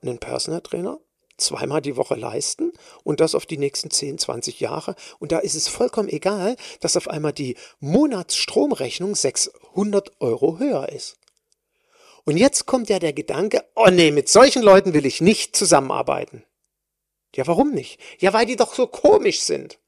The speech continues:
Ich sag, „Okay.“ Und dann kommen eben so diese typischen Dinge, die ich gerade schon aufgezählt habe. Hm, ich sag dann immer gerne, „Weißt du, ich genieße die Bescheidenheit meiner Klienten.“ „Ja, wie, Egina,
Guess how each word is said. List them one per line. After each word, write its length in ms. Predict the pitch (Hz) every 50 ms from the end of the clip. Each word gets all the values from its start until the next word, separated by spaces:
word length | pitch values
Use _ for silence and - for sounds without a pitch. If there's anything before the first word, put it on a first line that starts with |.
| _ _ _ _ _
Ich 80 | - -
sag, 160 | - 131 -
„Okay.“ 400 | - - - - 52 - - _ _ _ _ _ _ _ _ _ _ _ _
Und 100 | - 135
dann 140 | 147 180 -
kommen 180 | - 185 185 -
eben 200 | - 151 - -
so 220 | - - 139 139
diese 400 | - - 143 - - 123 120 -
typischen 500 | _ - 151 139 - 139 - 143 135 123 - _ - - _ _ -
Dinge, 240 | 127 131 135 135 131
die 80 | -
ich 160 | 127 113 -
gerade 300 | - - - - - -
schon 180 | - - - -
aufgezählt 640 | - - 123 - - - - - - - - - -
habe. 220 | - - - - - _ _ _ _ _ _ _ _ _ _ _ _ _ _ _ _ _ _ _ _ _ _ _ _ _ _ _ _ _ _ _ _ _ _ _ _ _ _ _ _ _ _ _ _ _ _ _ _ _ _
Hm, 360 | 143 147 143 127 101 95 - _ _
ich 160 | - 185 -
sag 220 | - 202 208 -
dann 160 | - 220 214 214
immer 160 | 196 202 196
gerne, 260 | - 175 175 190 170
„Weißt 300 | 147 156 190 196 - -
du, 20 |
ich 240 | - - - - -
genieße 560 | - 156 143 151 165 185 214 240 240 - 370
die 140 | 170 - 160
Bescheidenheit 720 | - 123 - - - 139 143 160 160 - 170 156 156 156 -
meiner 300 | 143 120 120 120 127 -
Klienten.“ 720 | - - - 123 123 120 117 127 - - - 151 143 - - _ _ _ _ _ _ _ _ _ _ _ _ _ _ _ _
„Ja, 140 | - 139 -
wie, 240 | - - - - -
Egina, 400 | 143 - - - - - 57